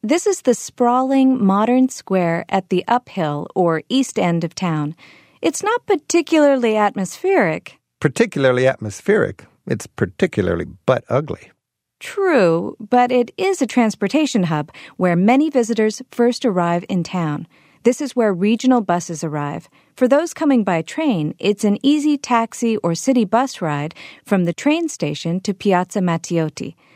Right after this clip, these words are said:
Speaker 1: By car, there's an underground parking garage right at the piazza. Rick?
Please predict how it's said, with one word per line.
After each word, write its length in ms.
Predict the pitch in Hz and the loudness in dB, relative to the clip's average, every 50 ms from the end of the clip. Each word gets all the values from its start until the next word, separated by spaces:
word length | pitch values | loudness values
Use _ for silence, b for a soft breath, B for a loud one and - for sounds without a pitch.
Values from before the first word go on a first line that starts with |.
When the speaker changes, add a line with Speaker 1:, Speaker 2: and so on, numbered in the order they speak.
| b b | b b
Speaker 1:
By 160 | b 196 190 | b 0 0
car, 440 | 190 - - - 359 359 277 208 190 | 0 -2 -2 0 2 2 2 2 0
there's 220 | 185 202 190 180 208 | 0 0 0 0 0
an 100 | 202 - | -2 0
underground 580 | - 302 330 370 320 269 254 220 214 208 196 - | 2 0 2 2 0 0 2 2 2 0 -2 -4
parking 380 | - - 311 349 - - 220 165 | -4 -4 -4 -2 0 0 0 0
garage 480 | - 156 147 143 143 143 160 - - - _ | 0 -4 -4 -4 -4 -6 -6 -8 -10 -14 _
right 400 | - 165 156 185 185 208 233 - - | -8 -4 0 0 0 0 -2 -4 -6
at 140 | 233 - | -6 -6
the 60 | - 208 | -6 -8
piazza. 560 | - - 180 156 151 - - - - 180 - _ _ _ _ _ _ _ _ _ _ _ - | -6 -4 -4 -2 -4 -4 -8 -10 -12 -12 -12 _ _ _ _ _ _ _ _ _ _ _ -2
Rick? 320 | 175 190 320 - - - | -2 -2 -2 -4 -10 -20